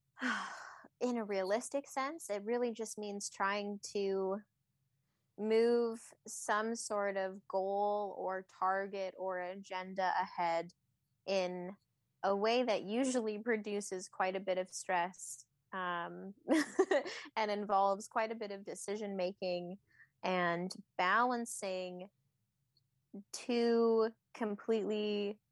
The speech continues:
opposing forces while trying to do so. That's what I've learned over the <laughs> course of my work experience leadership means.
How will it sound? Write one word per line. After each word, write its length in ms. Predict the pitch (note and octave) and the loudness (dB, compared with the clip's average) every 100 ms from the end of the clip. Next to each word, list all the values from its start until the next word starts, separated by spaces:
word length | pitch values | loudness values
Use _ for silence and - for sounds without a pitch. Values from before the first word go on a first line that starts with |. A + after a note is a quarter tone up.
| - | -4
opposing 680 | G3+ - G3+ G3 G3 F3+ F#3 | -4 2 2 2 0 -4 -6
forces 880 | - F3 F3+ - E3 D3+ E3+ - - _ _ _ _ _ | -2 0 -2 -2 -2 -2 -4 -10 -12 _ _ _ _ _
while 220 | F3+ E3+ | 0 0
trying 380 | - F3+ E3 F3 | 0 -2 -2 -4
to 120 | F3+ | -8
do 240 | F3 B2+ | -4 -4
so. 380 | - - - G3 - _ _ _ _ _ _ _ _ _ _ | -2 -2 -2 -2 -8 _ _ _ _ _ _ _ _ _ _
That's 360 | F#3+ G3 - - | 4 4 2 2
what 120 | F#3+ | 4
I've 220 | F3+ F#3 | 4 2
learned 480 | F3+ E3+ D#3+ D#3+ F3 - | -2 -4 -4 -8 -10 -2
over 260 | F3+ E3+ F3 | 0 2 2
the 100 | G3+ | 2
<laughs> 20 | |
course 380 | - B3+ C4 - | 2 0 2 2
of 160 | F4 F4 - | 4 2 4
my 140 | C4 | 2
work 300 | G#3+ G3 G3 | 2 0 -4
experience 760 | G3+ G3 - F3+ F3 D#3+ D#3 - | -10 -14 -6 -4 -2 -4 -8 -10
leadership 520 | F3+ F3 E3+ F3+ - - - | -6 -2 -2 -2 -4 -8 -6
means. 400 | D#3+ D#3 F#3+ | -6 -4 -6